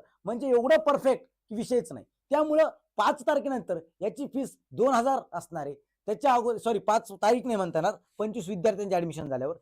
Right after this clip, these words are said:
त्यामुळं आता पाचशे रुपये आपण फीस दिलेली आहे, त्यामुळे आत्ताच ॲडमिशन करून घ्या, स्वतःचा फायदा करून घ्या. पुन्हा पुन्हा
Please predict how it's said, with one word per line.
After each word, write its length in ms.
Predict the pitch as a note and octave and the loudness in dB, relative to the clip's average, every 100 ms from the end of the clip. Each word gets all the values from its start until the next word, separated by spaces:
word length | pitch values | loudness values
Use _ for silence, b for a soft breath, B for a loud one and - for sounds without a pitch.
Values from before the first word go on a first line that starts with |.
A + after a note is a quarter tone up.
| _ _ A#3 | _ _ 0
त्यामुळं 280 | C4 A#3 | 2 2
आता 220 | G3+ F#3 G#3 | 2 0 0
पाचशे 340 | G#3 G3+ B3+ | 0 -2 -2
रुपये 160 | B3 A3+ | -2 -2
आपण 100 | G#3+ | -4
फीस 140 | G3 E3 | -6 -6
दिलेली 320 | F3 E3 D3+ | -4 -2 -4
आहे, 100 | D3+ - _ - | -6 -12 _ -4
त्यामुळे 240 | G3 G#3 | -2 0
आत्ताच 520 | D#3 E3+ _ A#3 A#3+ A3 | -2 -4 _ 4 4 2
ॲडमिशन 320 | F3 E3 E3 | -6 -10 -10
करून 260 | E3 D#3+ | -8 -6
घ्या, 140 | E3 F3+ | -4 -4
स्वतःचा 440 | D#3+ D#3 D3+ D#3 D3 | -6 -10 -6 -6 -6
फायदा 240 | D3+ F#3+ G#3+ | -4 0 0
करून 280 | F3 E3+ D3+ | -2 -8 -6
घ्या. 180 | D3 D3 _ _ - | -6 -8 _ _ -14
पुन्हा 300 | F3 F#3+ G#3+ D4 | -10 -4 -4 -4
पुन्हा 340 | D#3+ D#3+ D#3 | -12 -10 -8